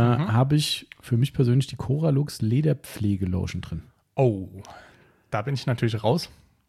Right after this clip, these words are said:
Speaker 1: äh, weil
Speaker 2: Weil
Speaker 1: ich kann
Speaker 2: du
Speaker 1: Leder.
Speaker 2: das, okay.
Speaker 1: <laughs>
Speaker 2: Also mich hat die, äh, be-, begeistert, weil ich fand das Surf City Garage Voodoo, was ich auch sehr gut finde persönlich,
Speaker 1: Mhm.
Speaker 2: ähm, und ist ja auch ein bisschen All-in-One, das kann man nicht ganz eins zu eins vergleichen,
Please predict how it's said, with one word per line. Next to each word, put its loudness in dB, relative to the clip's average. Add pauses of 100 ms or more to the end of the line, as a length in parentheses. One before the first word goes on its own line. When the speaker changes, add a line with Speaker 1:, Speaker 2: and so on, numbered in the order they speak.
(220)
Speaker 1:
äh, -14
weil 0
Speaker 2:
Weil 0
Speaker 1:
ich 2
kann 2
Speaker 2:
du 4
Speaker 1:
Leder. 4
Speaker 2:
das, 6
okay. 8 (240)
Speaker 1:
<laughs> 6 (260)
Speaker 2:
Also 6
mich 6
hat 6
die, 0
äh, -6
be-, 2
begeistert, 2
weil 6 (160)
ich 0
fand 2
das 2
Surf 4
City 0
Garage 2
Voodoo, 4
was -2
ich -4
auch -4
sehr 0
gut -2
finde 2
persönlich, -2 (220)
Speaker 1:
Mhm. 0 (120)
Speaker 2:
ähm, 2
und -10
ist -6
ja 0
auch 0
ein -4
bisschen 0
All-in-One, 2
das -4
kann 0
man 2
nicht -4
ganz 0
eins -4
zu -2
eins -2
vergleichen, 0